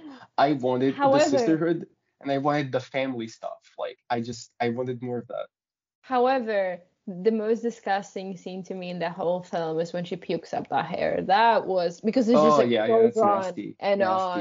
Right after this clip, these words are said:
Speaker 2: on and on.
Speaker 1: Like, I don't really care for her, like, constantly going to college parties, all the hazing. I just, you could have done without it. I really do think that you could. I guess it's, again, it's, like, an approach to, like, ground the story in reality.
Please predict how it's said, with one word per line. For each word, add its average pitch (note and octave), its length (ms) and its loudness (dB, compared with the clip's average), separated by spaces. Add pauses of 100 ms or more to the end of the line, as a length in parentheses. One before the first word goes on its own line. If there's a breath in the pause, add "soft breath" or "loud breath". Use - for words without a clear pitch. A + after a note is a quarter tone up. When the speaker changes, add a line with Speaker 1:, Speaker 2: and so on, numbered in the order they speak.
Speaker 2:
on - 0 -
and F3+ 220 -2
on. F#3 160 -2 (1300)
Speaker 1:
Like, A#2+ 240 0
I B2+ 100 0
don't D3+ 160 -2
really D#3+ 240 2
care B2+ 300 0
for C3 180 -6
her, B2 280 0
like, A2 220 -6
constantly A2+ 400 -6
going A2 200 -6
to A#2 100 -10
college A2+ 480 -6
parties, G#2+ 420 -4
all A#2+ 240 0
the A2+ 160 -6
hazing. A2+ 520 -4
I D3 100 2
just, F#3+ 320 -4
you D#3 140 -4
could E3+ 180 -2
have E3 100 -4
done E3+ 220 -2
without F3 300 0
it. F#2+ 160 -2
I B2 60 2
really C#3 280 0
do C3+ 160 -4
think B2+ 260 -6
that - 80 -4
you A#2 140 -2
could. A#2+ 220 -4 (180 loud breath)
I B2+ 80 2
guess D#3+ 260 0
it's, - 380 -2
again, A2 420 -2
it's, - 220 -10 (100)
like, A2 200 -6
an G#2+ 120 -2
approach G#2+ 480 -6
to, A2 60 -6
like, F#2 220 -4
ground G#2+ 360 -2
the G#2+ 60 -4
story G#2+ 380 -4
in G2+ 120 -6
reality. F#2+ 680 -4